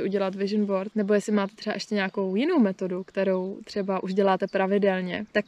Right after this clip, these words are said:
eh, si to určitě taky ráda poslechnu nebo přečtu a možná to třeba někdy v budoucnu taky zkusím, protože říkám, mně se tohle z toho hrozně líbí, je to něco, na čem jako člověk vlastně pracuje,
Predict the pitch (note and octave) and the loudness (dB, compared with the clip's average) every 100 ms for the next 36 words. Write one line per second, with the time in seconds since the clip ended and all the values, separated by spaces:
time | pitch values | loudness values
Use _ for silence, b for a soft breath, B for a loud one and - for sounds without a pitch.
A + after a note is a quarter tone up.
0 | - - G#3 G3+ G3+ - D#3 G#3+ F#3+ G#3+ | -2 0 2 2 -2 -4 -2 -2 -2 0
1 | G#3 G3 F#3 G#3+ G#3+ A3+ A3 G3+ G#3 G#3+ | 2 2 0 -2 0 2 4 2 -2 -4
2 | G3 - A3 A3+ - G3+ G3+ G3 F#3+ F#3+ | -4 0 0 0 0 0 2 2 0 -2
3 | G3 - G#3 G3+ G3+ G3 G3 - G3+ G3 | -4 -6 -2 -2 0 -4 -4 -4 -2 -2
4 | G3 G3+ G3 F#3+ G3 G3 G3+ - G3+ - | -2 -2 -2 -4 -2 -4 -4 -8 -8 -6
5 | G3 - - G3 G3 G3 - F#3+ F#3+ - | -6 -6 -8 -4 -2 -4 -4 -4 -4 -8
6 | G3+ G3 G3 G3 - G3+ G3+ G#3 G#3 F#3 | -8 -2 0 -2 -2 -2 0 0 0 0
7 | G3 G3 G3+ G3+ G3+ G3 - G3+ G3 G3+ | -2 -2 -2 -4 -4 -4 -4 -2 -2 -4
8 | B G3+ G#3+ - G3+ G3 G3 G3+ - G#3 | B -4 -4 0 0 2 2 0 0 -4
9 | G#3 _ _ - G3+ G3 - G3+ G3+ G3+ | -4 _ _ 0 0 0 -2 2 4 2
10 | G3 G3 | 0 -2